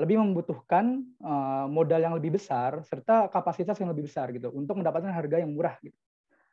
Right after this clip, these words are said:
Sehingga, eh, kami mencari alternatif dengan cara mengambil, eh, produk ataupun produsen ya pada bahan baku utama untuk kami kolaborasikan sehingga bisa mendapatkan,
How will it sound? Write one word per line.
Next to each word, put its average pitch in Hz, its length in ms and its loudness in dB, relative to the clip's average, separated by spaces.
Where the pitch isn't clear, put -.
Sehingga, 170 400 4
eh, 123 540 -6
kami 160 160 2
mencari 180 400 2
alternatif 147 560 0
dengan 143 240 -4
cara 147 480 0
mengambil, 170 720 -2
eh, 135 400 -4
produk 185 480 4
ataupun 151 320 -2
produsen 151 640 0
ya 127 100 -10
pada 139 480 2
bahan 143 320 -2
baku 139 320 -4
utama 147 480 0
untuk 147 320 -6
kami 160 400 -6
kolaborasikan 147 800 0
sehingga 139 400 2
bisa 160 240 -2
mendapatkan, 156 560 -2